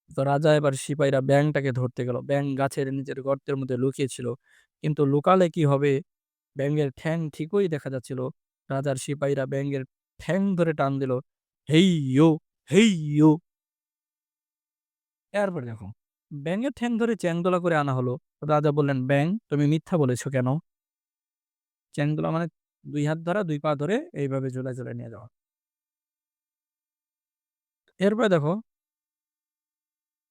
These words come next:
ব্যাঙ বলল, "ঘ্যাং করে ঘ্যাং, শহরে বেড়াতে গিয়েছিলাম রাজা মশাই। চায়ের দোকানে শুনলাম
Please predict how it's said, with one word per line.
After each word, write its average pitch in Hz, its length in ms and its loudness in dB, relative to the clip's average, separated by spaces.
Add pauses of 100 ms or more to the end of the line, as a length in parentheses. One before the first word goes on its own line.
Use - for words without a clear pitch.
(200)
ব্যাঙ 208 240 6 (100)
বলল, 214 200 4 (220)
"ঘ্যাং 240 240 4
করে 240 220 4
ঘ্যাং, 196 260 4 (600)
শহরে 240 320 2
বেড়াতে 202 360 2
গিয়েছিলাম 196 560 -2
রাজা 185 220 2
মশাই। 165 380 -4 (160)
চায়ের 190 340 2
দোকানে 185 320 0
শুনলাম 180 300 -4